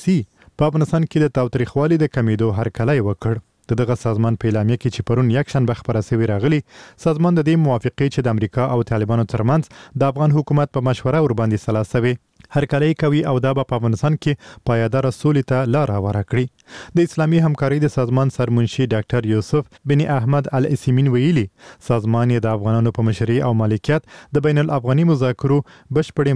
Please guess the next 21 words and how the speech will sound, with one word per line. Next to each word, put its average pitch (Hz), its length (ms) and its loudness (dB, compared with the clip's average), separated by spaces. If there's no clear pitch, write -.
مرستې 110 280 -2
ته 117 220 -2
چمتو 110 360 0
دی. 120 80 0
د 165 80 2
امریکا 156 320 0
متحده 151 360 0
ایالاتونو 147 380 2
او 143 180 0
طالبانو 131 400 2
ترمنځ 131 300 0
له 139 160 2
تیرې 143 260 2
شنبې 120 480 2
تر 117 100 0
روانې 110 320 0
شنبې 113 400 0
پورې - 480 -2
د 170 100 0
تاوتریخوالي 156 600 0
پر 127 80 0